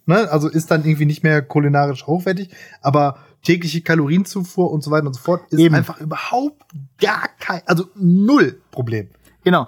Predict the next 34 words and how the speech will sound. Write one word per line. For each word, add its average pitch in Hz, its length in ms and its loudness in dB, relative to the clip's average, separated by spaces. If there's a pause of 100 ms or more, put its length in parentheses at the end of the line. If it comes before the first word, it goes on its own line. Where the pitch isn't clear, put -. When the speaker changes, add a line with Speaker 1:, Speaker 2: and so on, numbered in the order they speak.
(160)
Speaker 2:
also 151 180 2
die 143 200 -4
tägliche 180 420 0
Kalorienzufuhr 175 720 0
muss 185 280 4
ja 175 140 2
auch 170 200 -2
nicht 190 240 2
unbedingt 185 320 4
viertausend 185 680 0
betragen, 135 500 0
Speaker 1:
Ja. 156 40 0
Speaker 2:
sondern 156 340 2
kann 202 200 2
ja 190 120 4
auch 156 100 -6
einfach 175 220 2
mal 160 180 2
zweitausend 143 580 0
betragen. 156 240 -4
Speaker 1:
Ja. - 20 -4
Speaker 2:
Ist - 140 -10
eh 320 100 2
grad 143 180 -2
Fastenzeit. 165 640 -2
Speaker 1:
Ja. 160 640 0
Speaker 2:
Ähm, 165 180 -2 (500)
ich 165 160 -2
hab 170 160 -2
gestern 185 560 4
so 156 80 4
'n, 156 160 4
so 143 80 0
'n, 143 340 2